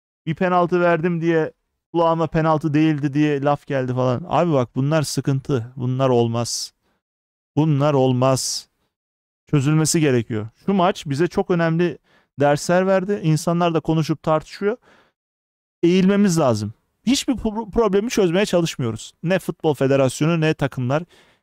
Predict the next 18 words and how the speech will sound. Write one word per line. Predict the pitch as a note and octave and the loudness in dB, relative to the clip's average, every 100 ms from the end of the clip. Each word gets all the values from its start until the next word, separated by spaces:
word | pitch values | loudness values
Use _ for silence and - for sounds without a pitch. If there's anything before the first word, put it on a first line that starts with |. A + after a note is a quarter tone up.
| _ | _
Herkes | - F#3 F#3+ F#3 | -4 0 0 0
sallıyor. | - D#3 D3+ B2 - _ _ _ _ | 0 0 2 0 -2 _ _ _ _
Her | - C4 | -2 2
alanda | A3 F3 F3 F#3 | 4 4 2 2
böyle. | E3+ B2+ | 2 2
Siyasette | G2+ - F3+ F3+ - E3+ - E3 | 0 0 2 2 0 -2 -2 0
de | B2 | 2
böyle | A2 G#2+ | 2 0
zaten. | A2 G#2+ C3+ D#3 | -2 -4 -4 -6
Toplumsal | - F#3 F3+ F#3+ E3+ - F3 | -4 -2 -2 -2 -4 0 0
ilişkilerde | E3+ D3+ E3 E3 D#3 D3 | 0 -2 0 0 0 0
de | C3 | 0
böyle. | A2+ A2 | 0 -2
Sosyal | A#2+ C#3+ C3 - C3 | -2 -2 -2 -2 -2
arkadaşlarla | B2+ - B2+ B2 C#3 C3 B2 | -2 -4 -6 -6 -4 -4 -4
ilişkilerinde | A#2 - B2+ B2 C3 A#2+ | -6 -12 -8 -6 -6 -6
de | G#2 | -6
böyle. | - A2+ | -8 -12